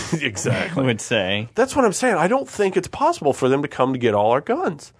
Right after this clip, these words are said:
Speaker 1: Just look at the nu-, the numbers are mind-boggling if you think about it. I mean,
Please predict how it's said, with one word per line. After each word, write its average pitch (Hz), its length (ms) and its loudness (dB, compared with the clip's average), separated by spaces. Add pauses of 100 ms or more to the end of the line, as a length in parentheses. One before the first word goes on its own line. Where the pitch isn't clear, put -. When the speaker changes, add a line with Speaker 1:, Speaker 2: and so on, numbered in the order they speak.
(340)
Speaker 1:
Just 175 180 -4
look 254 160 0
at - 80 0
the 233 60 4
nu-, 220 180 -2
the 196 120 0
numbers 285 420 0
are 143 80 2
mind-boggling 131 1040 0
if 151 140 -2
you 180 100 -4
think 277 240 -2
about 254 280 -4
it. - 200 -16 (480)
I 120 80 -2
mean, 180 300 2